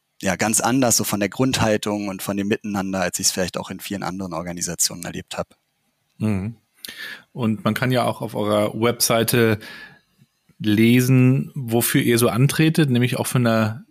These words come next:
Speaker 2: eine neue Wirtschaft. Äh, wie siehst du denn so die Entwicklung? Ich unterstelle euch mal, dass ihr Optimisten, Optimistinnen seid, aber glaubt ihr, dass, dass man wirklich, äh, dass wir da so hinkommen, dass, äh, Unternehmen immer mehr auch, äh, nachhaltiger denken? Und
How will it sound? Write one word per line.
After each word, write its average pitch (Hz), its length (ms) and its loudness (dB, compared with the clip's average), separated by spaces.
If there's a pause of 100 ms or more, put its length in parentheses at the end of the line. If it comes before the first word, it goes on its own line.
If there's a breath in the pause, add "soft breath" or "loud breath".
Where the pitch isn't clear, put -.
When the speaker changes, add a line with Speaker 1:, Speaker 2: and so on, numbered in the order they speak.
(160)
Speaker 2:
eine 117 140 2
neue 107 360 4
Wirtschaft. 165 760 0
Äh, 120 140 -6 (360)
wie 139 280 2
siehst 151 240 4
du 165 40 4
denn 123 200 4
so 117 80 4
die 120 160 0
Entwicklung? 117 580 0 (640 loud breath)
Ich - 160 -6
unterstelle 120 320 2
euch - 220 -2
mal, 107 180 2
dass 107 160 0
ihr - 380 -4
Optimisten, - 760 -2
Optimistinnen 110 600 -2
seid, 98 260 0
aber 101 280 -2 (360 loud breath)
glaubt 123 320 0
ihr, 139 100 4
dass, - 440 2 (500 loud breath)
dass - 240 -2
man 123 200 4
wirklich, 139 520 2
äh, 117 420 4
dass 117 180 0
wir 127 80 4
da 123 160 2
so 120 160 2
hinkommen, 123 600 6
dass, 117 320 2
äh, 151 280 -2
Unternehmen 135 540 4
immer 135 240 4
mehr 127 360 4
auch, 120 340 2
äh, 120 340 2
nachhaltiger 123 720 2
denken? 131 460 2
Und 117 400 0